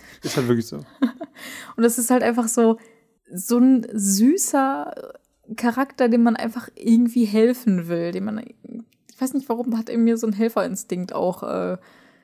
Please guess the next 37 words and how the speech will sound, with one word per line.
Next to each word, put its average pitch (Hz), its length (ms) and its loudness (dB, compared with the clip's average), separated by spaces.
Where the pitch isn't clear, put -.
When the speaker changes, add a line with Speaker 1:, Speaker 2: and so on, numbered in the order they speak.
Speaker 2:
ist - 200 -4
eingesetzt 180 680 0
und 175 360 -4
ja, 220 260 4
und 185 120 -2
dann 185 120 -2
fangen 208 320 -4
halt 202 220 -4
alle 185 420 -4
an, 190 260 -2
sie 196 180 -4
zu 202 140 -8
vergessen. 220 520 -2
Und 170 80 -6
ich 185 100 -8
hab 202 120 -6
auch, - 200 -2
ab - 280 -6
dem 254 200 4
Moment 247 340 2
hab 233 80 0
ich 220 80 -6
schon 214 120 -6
gedacht, - 180 -12
"Oh 190 140 -16
Gott, - 220 -14
ich - 260 -20
will 180 180 -2
nicht, 180 260 -6
dass - 240 -10
Tomoya 180 440 4
und 175 100 -4
Nagisa 170 420 -4
sie 165 140 -6
anfangen 170 340 -8
zu 185 100 -10
vergessen." 190 600 -2